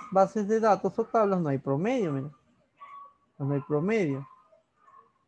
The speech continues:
Entonces, es un dato calculado. Quiero que lo calculen redondeado y vuelvo a explicar. <clears throat> Si yo lo calculo con promedio solo, así,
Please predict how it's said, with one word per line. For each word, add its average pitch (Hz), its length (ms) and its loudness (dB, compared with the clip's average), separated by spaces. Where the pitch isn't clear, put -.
Entonces, 170 520 0
es 160 200 -4
un 185 220 0
dato 165 320 2
calculado. 135 720 -2
Quiero 233 260 6
que 254 80 4
lo 226 140 6
calculen 190 560 2
redondeado 196 680 4
y 147 60 2
vuelvo 151 340 2
a 175 40 4
explicar. 165 580 2
<clears throat> 185 600 4
Si 185 120 0
yo 240 120 6
lo 294 120 6
calculo 285 420 4
con 220 160 0
promedio 214 440 2
solo, 226 540 4
así, 226 340 -4